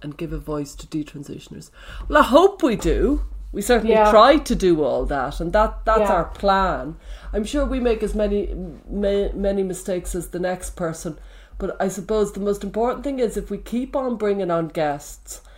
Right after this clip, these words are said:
Speaker 1: and especially when they don't agree with us, it'll be good for us, and it'll be good for everybody involved. You know what I mean?
Speaker 2: Yeah.
Speaker 1: The more we bring in echo chamber guests,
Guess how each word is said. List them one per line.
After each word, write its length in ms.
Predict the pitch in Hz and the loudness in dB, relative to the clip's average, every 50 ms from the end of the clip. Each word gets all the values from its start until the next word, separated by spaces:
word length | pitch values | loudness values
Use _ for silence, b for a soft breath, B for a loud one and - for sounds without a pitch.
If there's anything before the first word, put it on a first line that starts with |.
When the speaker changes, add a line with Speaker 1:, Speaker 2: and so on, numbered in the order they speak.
| b b b b - | b b b b -6
Speaker 1:
and 240 | 180 180 180 175 - - | -4 -4 -4 -4 -4 -6
especially 840 | 190 - - - - - - - 262 254 254 - - - - 202 | -6 -6 -6 -8 -10 -4 2 4 4 4 4 2 0 -2 -2 0
when 160 | 175 170 165 160 | 0 0 -2 -2
they 100 | 160 156 | -2 -2
don't 220 | 160 160 151 151 | -2 -4 -4 -6
agree 240 | 151 - 160 156 156 | -8 -8 -6 -6 -6
with 220 | 127 131 139 - | -8 -10 -12 -12
us, 300 | 135 131 131 - - - b b b b b b b b b b - - - | -12 -12 -12 -14 -16 -16 b b b b b b b b b b -14 -6 -2
it'll 220 | - 202 202 190 175 | 0 0 0 0 0
be 100 | 170 175 | -2 -2
good 200 | 170 160 135 - | -2 -2 -4 -4
for 180 | - - 95 67 | -6 -10 -12 -12
us, 180 | - - - | -12 -14 -8
and 160 | - - 165 165 | -6 -4 -4 -4
it'll 120 | 139 143 | -4 -4
be 100 | 160 160 | -4 -4
good 160 | 147 165 156 - | -2 -2 -4 -4
for 140 | - 147 | -4 -4
everybody 420 | 143 139 139 143 135 - 135 139 135 | -4 -4 -4 -6 -8 -8 -8 -8 -8
involved. 560 | 131 127 123 135 113 95 80 71 - - - - - - | -8 -8 -8 -8 -8 -8 -8 -10 -14 -16 -16 -16 -16 -10
You 160 | - 175 175 | -6 -4 -2
know 60 | 160 170 | 0 0
what 100 | 175 165 | -2 -2
I 40 | |
mean? 180 | 185 190 185 175 | -2 -2 -2 0
Speaker 2:
Yeah. 80 | - 202 | 0 0
Speaker 1:
The 80 | 202 | 4
more 180 | 208 226 240 247 | 6 6 6 6
we 100 | 262 269 | 6 2
bring 220 | 208 233 240 226 220 | 0 0 2 2 4
in 160 | 208 196 190 | 4 4 4
echo 260 | 180 185 185 - 196 | 2 2 0 -2 -4
chamber 360 | 175 - 196 175 165 165 165 151 | -2 0 0 0 0 0 -4 -4
guests, 540 | - 175 151 147 156 - - - - - | -2 -2 -2 -2 -2 -6 -10 -16 -16 -16